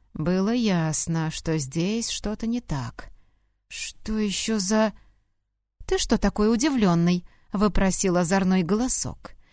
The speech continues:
Кэс ощущала себя выспавшейся и отдохнувшей. Рука уже совершенно не беспокоила. Она радостно рассмеялась, глядя на весьма ошарашенную физиономию Вирса.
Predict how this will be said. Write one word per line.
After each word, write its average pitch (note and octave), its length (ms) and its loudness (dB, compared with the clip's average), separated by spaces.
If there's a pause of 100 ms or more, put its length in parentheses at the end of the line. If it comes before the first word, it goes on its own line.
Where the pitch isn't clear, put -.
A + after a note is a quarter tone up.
(240)
Кэс C#4+ 360 2
ощущала B3 600 2
себя A#3 340 2
выспавшейся E3+ 760 0
и - 180 -4
отдохнувшей. E3+ 880 -2 (280)
Рука A#3+ 420 2
уже A3 180 2
совершенно A#3 560 0
не D4 160 6
беспокоила. D#3+ 840 -2 (320)
Она A3+ 380 2
радостно F3+ 520 0
рассмеялась, F#3+ 840 0
глядя C4 360 2
на C4 100 4
весьма B3+ 380 2
ошарашенную A#3 640 2
физиономию G3+ 720 2
Вирса. C#3 520 -2